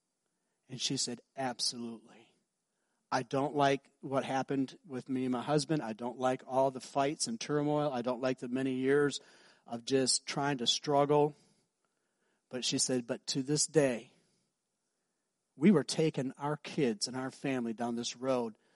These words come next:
that was gonna ruin their life, that was gonna have them be just like us. It's okay to be in the world.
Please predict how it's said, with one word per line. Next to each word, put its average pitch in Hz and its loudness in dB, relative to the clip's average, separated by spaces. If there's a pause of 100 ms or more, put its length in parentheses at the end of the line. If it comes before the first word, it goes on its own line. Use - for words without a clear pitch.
(140)
that 127 -2
was 123 -6
gonna 123 -4
ruin 131 0
their 113 -2
life, 110 -12 (440)
that 131 2
was 139 2
gonna 135 2
have 160 4
them 170 6
be 139 4
just 156 0
like 165 4
us. 135 2
It's 160 2
okay 165 2
to 123 -6
be 123 -2
in 120 -4
the 120 -10
world. 127 -4